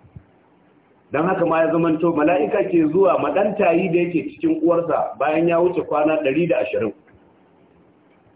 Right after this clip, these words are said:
Sai Allah ya ce wa mala'ikan, "Ka rubuta masa arzikin da zai samu, ka rubuta kuma ajalinsa, ka rubuta aikinsa, ka kuma rubuta shi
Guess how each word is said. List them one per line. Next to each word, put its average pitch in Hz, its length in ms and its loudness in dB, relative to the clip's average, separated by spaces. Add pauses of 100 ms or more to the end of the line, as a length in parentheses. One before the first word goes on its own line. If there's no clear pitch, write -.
(140)
Sai 120 80 -2
Allah 147 320 0
ya 127 80 -2
ce 175 80 2
wa 147 160 2
mala'ikan, 165 400 2
"Ka 143 100 -2
rubuta 180 400 2
masa 170 200 0
arzikin 156 420 0
da 135 100 0
zai 139 180 0
samu, 160 340 0 (760)
ka 135 100 -2
rubuta 196 320 2
kuma 196 240 2
ajalinsa, 190 680 2 (840)
ka 139 100 0
rubuta 208 420 0
aikinsa, 175 800 2
ka 147 80 -2
kuma 202 220 0
rubuta 190 440 0
shi 175 80 -6